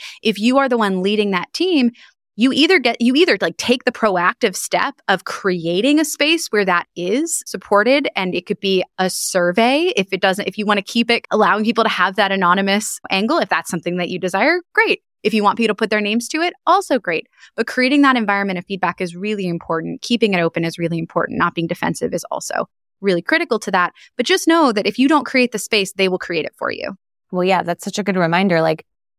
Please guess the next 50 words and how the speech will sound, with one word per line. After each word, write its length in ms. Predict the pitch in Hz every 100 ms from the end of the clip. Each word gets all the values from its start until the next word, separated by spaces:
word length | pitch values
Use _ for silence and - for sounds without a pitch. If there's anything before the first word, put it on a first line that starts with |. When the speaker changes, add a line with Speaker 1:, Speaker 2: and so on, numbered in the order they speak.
| _
Speaker 2:
okay, 260 | 190 247 202
if 140 | 180
you're 160 | 202 226
listening 340 | 247 - 233 220
to 120 | 190
the 100 | 202
show 380 | - 226 202 180
and 260 | 175 165
you 400 | 165 185 240 339 _ _
are 420 | 302 320 330 320 -
afraid 340 | 285 311 302
of 80 | 302
what 120 | 311
other 160 | 302 302
people 260 | 311 311
think, 240 | 320 339 320
so 240 | 277 285
is 80 | 302
everyone 320 | 285 285 269
who's 140 | 262
working 280 | 220 214 214
on 100 | 185
your 120 | 170
team. 300 | 160 170 - - _ _ -
And 120 | 190
guess 200 | 226 -
what? 160 | 233 175
You're 160 | 208
the 100 | 208
boss. 400 | 185 143 - - -
So 140 | -
you 180 | 208 214
inevitably 560 | 214 214 208 240 262 220
always 260 | 190 196
have 140 | 190 175
more 160 | 175
power. 400 | 165 147 95 156 _ _
You, 140 | 190
you 220 | 175 190
control 440 | 196 214 202 208 214
whether 280 | 202 202 196
or 40 |
not 220 | 190 160
somebody 360 | 202 185 180 175
gets 180 | - -
paid 300 | 294 269 240
or 80 |
not 260 | 196 180 -
paid. 320 | 185 156 147
Like, 240 | 156 165